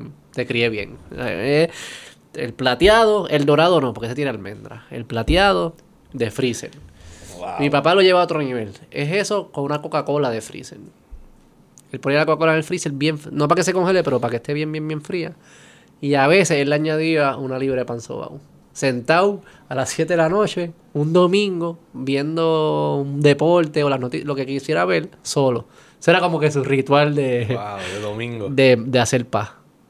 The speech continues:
Speaker 1: Chocolate de freezer, Coca-Cola de freezer, pan sobao, solo, viendo televisión.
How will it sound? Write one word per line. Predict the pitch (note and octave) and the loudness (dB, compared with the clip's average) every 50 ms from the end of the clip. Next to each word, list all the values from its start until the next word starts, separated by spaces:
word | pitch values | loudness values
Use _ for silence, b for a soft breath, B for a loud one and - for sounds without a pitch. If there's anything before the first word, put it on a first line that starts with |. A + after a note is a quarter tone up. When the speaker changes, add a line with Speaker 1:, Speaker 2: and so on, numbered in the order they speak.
| _ _ _ _ _ _ _ _ | _ _ _ _ _ _ _ _
Speaker 1:
Chocolate | - - A#2 G#2 A#2 A#2+ C3+ C#3 D#3 D#3 | -10 -8 -4 0 2 2 2 4 4 4
de | D#3+ D3+ | 2 2
freezer, | - E3 D#3+ D#3+ D#3 - D#3 D3 C#3+ D3 D3 - _ _ _ _ _ _ _ _ | 2 0 -2 -2 -2 -2 -4 -6 -6 -8 -12 -18 _ _ _ _ _ _ _ _
Coca-Cola | - - A#2+ A2+ A2 C3+ C#3 D3 D3+ | -6 -2 0 0 0 2 2 2 4
de | D#3 D3 | 2 2
freezer, | D3 - C#3 C3 B2+ B2+ - B2+ B2 B2+ - b b b b b b b b _ _ _ _ | 0 -2 -6 -6 -6 -6 -8 -8 -10 -10 -16 b b b b b b b b _ _ _ _
pan | - C#3 D3+ C#3+ | 0 0 0 2
sobao, | D3 D#3+ D#3 C#3+ C3 A#2+ A#2+ A#2+ A#2 A#2 - _ b b b b b b _ _ | 0 0 0 2 2 2 0 0 -2 -6 -14 _ b b b b b b _ _
solo, | - - - G3 G3 G3 F#3 F3 E3+ D#3 - _ _ _ | -10 -2 2 2 4 4 2 0 -2 -6 -10 _ _ _
viendo | - C3 B2+ B2 B2 B2 | -8 -4 -2 -2 -2 -2
televisión. | B2 A#2+ A#2+ A#2+ A#2 A#2+ - A#2+ A#2 A#2 | -2 -2 -2 -4 -4 -8 -10 -12 -14 -14